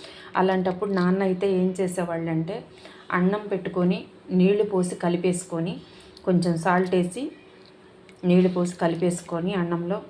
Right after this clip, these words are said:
బెల్లం ముక్క, చిన్న బెల్లం ముక్క నంచుకొని తినేవాళ్ళు. అది మేము చూసాము. అప్పుడు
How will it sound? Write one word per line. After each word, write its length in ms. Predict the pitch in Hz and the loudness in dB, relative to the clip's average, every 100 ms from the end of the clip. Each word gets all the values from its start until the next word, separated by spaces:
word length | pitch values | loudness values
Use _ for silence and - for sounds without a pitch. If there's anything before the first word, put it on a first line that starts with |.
| - | -10
బెల్లం 380 | 165 180 180 208 | 0 2 4 2
ముక్క, 200 | 196 180 | -2 -4
చిన్న 320 | 180 185 190 | -8 -4 -2
బెల్లం 420 | 202 185 185 196 196 | -2 0 2 2 0
ముక్క 200 | 190 175 | -2 -4
నంచుకొని 580 | 170 170 180 180 190 | -2 -2 -4 -2 -2
తినేవాళ్ళు. 640 | 196 180 170 165 160 160 165 - - - - - - - - - - - - | 0 -2 -2 -4 -4 -4 -8 -14 -20 -20 -20 -20 -20 -20 -20 -20 -20 -6 -4
అది 440 | 175 180 180 180 - - - 190 | 0 0 0 0 -6 -20 -12 0
మేము 200 | 180 180 | 4 4
చూసాము. 500 | 180 190 180 180 170 175 - | 4 0 0 0 -2 -4 -4
అప్పుడు 560 | 180 180 226 226 226 | -4 -2 4 6 6